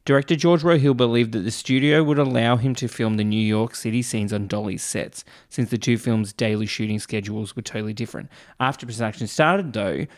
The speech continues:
the studio informed him that it wanted to keep the sets for Dolly a secret, so refused him permission. To work around this,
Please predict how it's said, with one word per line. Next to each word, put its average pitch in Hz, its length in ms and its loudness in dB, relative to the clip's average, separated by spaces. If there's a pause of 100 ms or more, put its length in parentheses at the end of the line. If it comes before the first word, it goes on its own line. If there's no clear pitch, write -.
(140)
the - 100 -6
studio 190 500 6
informed 139 720 2
him 107 340 -2
that 120 260 0
it 123 140 0
wanted 127 300 0
to 147 100 -2
keep 127 220 -4
the 117 80 -2
sets - 460 -6
for - 200 -4
Dolly 107 420 0
a - 80 -4
secret, - 560 -4 (380)
so - 320 0
refused 117 580 2
him 110 300 -4
permission. 107 560 -6 (240)
To - 100 -8
work 143 220 4
around 120 360 2
this, 107 360 -4